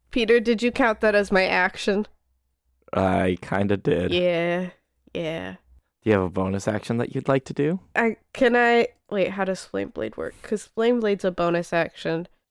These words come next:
Speaker 1: If you let go of the blade. Okay, so I still had it in my free hand.
Speaker 2: Okay, you just decided to poke at,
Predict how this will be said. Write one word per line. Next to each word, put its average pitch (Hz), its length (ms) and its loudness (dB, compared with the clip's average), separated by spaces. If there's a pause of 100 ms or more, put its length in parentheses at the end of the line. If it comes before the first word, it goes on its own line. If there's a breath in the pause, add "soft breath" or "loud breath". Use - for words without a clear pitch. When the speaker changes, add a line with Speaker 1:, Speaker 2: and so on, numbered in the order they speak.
(120)
Speaker 1:
If 226 200 -6
you 233 120 0
let 214 200 -2
go 190 140 -4
of 180 80 -4
the 185 60 -12
blade. 185 320 -4
Okay, 202 340 -2
so 240 180 0
I 240 80 4
still 277 280 2
had 240 200 4
it 214 140 0
in 202 100 2
my 185 160 4
free 185 280 0
hand. 156 380 -4 (1000)
Speaker 2:
Okay, 107 460 0
you 127 160 2
just 117 220 0
decided 113 480 2
to 107 80 2
poke 113 420 2
at, 98 160 4